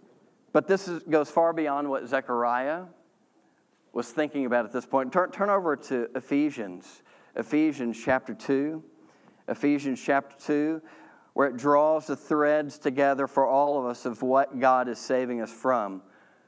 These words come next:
Because the truth is, God was doing far more than just taking care of the pesky Romans. In Ephesians two, verse one,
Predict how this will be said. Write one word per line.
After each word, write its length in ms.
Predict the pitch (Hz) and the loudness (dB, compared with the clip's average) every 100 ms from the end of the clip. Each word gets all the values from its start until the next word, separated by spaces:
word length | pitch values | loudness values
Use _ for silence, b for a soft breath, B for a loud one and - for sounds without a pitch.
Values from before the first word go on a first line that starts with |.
| b b _ | b b _
Because 240 | 127 147 123 | -6 -4 -4
the 80 | 120 | -2
truth 340 | 165 160 160 | 0 0 0
is, 260 | 131 117 120 | -2 -2 0
God 380 | 131 131 135 | 2 2 0
was 140 | 127 107 | -2 -4
doing 360 | 135 131 127 | 0 0 0
far 480 | 123 139 135 131 127 | -2 0 2 2 0
more 580 | 131 123 135 131 117 104 | -2 0 0 0 -2 -4
than 160 | 113 107 | -6 -8
just 200 | - - | -10 -6
taking 340 | 139 - 123 | -6 -4 -10
care 380 | - 127 120 120 | -6 -4 -4 -4
of 180 | 120 107 | -6 -10
the 60 | |
pesky 440 | - 120 110 - 120 | -8 -8 -6 -4 -2
Romans. 720 | 117 123 123 98 82 - - _ _ _ _ _ _ _ _ _ b b b b | 0 0 -2 -6 -12 -18 -20 _ _ _ _ _ _ _ _ _ b b b b
In 80 | 139 | -2
Ephesians 480 | 127 151 131 127 - | 0 0 0 -4 0
two, 200 | 160 147 | 0 2
verse 300 | 143 139 139 | 2 0 0
one, 480 | 143 139 127 120 | 0 0 -2 -6